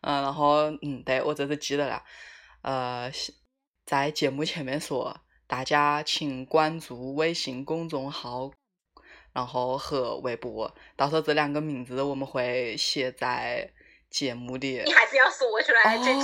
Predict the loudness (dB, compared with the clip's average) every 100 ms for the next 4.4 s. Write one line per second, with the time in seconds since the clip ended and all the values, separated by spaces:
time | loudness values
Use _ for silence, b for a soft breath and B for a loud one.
0 | 0 -2 -2 -6 B B B B 4 6
1 | 6 2 b b b -2 0 4 4 4
2 | 0 -2 -2 -2 -4 0 2 2 2 2
3 | 0 -2 4 6 6 4 2 0 -4 -12
4 | -12 -6 -6 -6